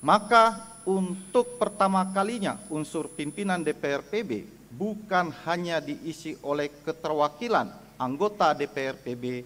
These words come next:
asal partai politik saja, tetapi akan juga diisi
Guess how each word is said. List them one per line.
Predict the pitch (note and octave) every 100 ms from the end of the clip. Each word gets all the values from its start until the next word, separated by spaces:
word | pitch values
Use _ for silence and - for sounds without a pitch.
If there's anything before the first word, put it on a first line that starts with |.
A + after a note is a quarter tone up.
| - - - - - -
asal | D#3+ D#3 D#3 C3+ C3
partai | - C#3 B2+ - C3+
politik | B2+ - B2 C3 - C3 -
saja, | - F#3+ A#2 G2 - - - - - - - - - - - -
tetapi | C3 - D#3 D#3 G3 G3 F#3+ - - - - - - -
akan | B2 - B2+ B2+
juga | C3+ D#3+ F3
diisi | D#3 D#3+ - A3+ - - A#2+